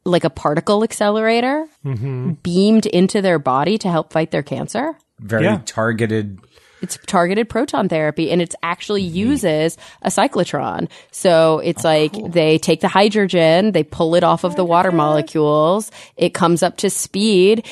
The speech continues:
Speaker 1: in the cyclotron, moves down the tube just like a particle accelerator, a vacuum tube. And then there's this big thing called a gantry that's built around the person to help them target that proton beam so that it specifically hits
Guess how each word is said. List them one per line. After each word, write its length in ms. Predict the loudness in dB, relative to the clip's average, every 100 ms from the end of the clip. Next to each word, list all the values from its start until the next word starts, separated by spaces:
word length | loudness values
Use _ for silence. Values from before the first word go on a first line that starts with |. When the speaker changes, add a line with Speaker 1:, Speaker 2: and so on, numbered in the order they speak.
| -4
Speaker 1:
in 100 | 0
the 80 | 2
cyclotron, 800 | 4 2 2 -2 2 4 4 4 6
moves 340 | 6 4 2
down 380 | 0 2 2 2
the 80 | 0
tube 420 | -2 -2 -2 -2
just 280 | -4 -4 -4
like 140 | -6
a 60 | -4
particle 480 | -2 -2 -2 -4 -4
accelerator, 760 | -2 -2 0 -2 -2 0 0
a 20 | 0
vacuum 480 | -2 -4 -2 0 0
tube. 460 | 0 0 2 0 -4 -18 -2
And 160 | 4 4
then 100 | 4
there's 220 | 2 0
this 160 | -4 -4
big 340 | -2 0 0
thing 220 | 0 0
called 180 | 0 0
a 60 | -2
gantry 680 | -4 -2 0 -2 -2 -2
that's 240 | -2 -2 -4
built 400 | -2 -2 0 -2
around 460 | -2 -2 0 0
the 80 | -2
person 480 | -2 -4 -2 -2 -2
to 100 | -2
help 280 | -2 0 0
them 140 | -2
target 520 | -4 -4 -2 0 -2
that 160 | -2 -4
proton 480 | -2 -2 0 -2 0
beam 240 | 0 -2
so 140 | -2 -2
that 100 | -2
it 100 | -4
specifically 840 | -4 -4 -2 -2 -2 -2 -2 -2
hits 520 | 0 0 0 -2 -14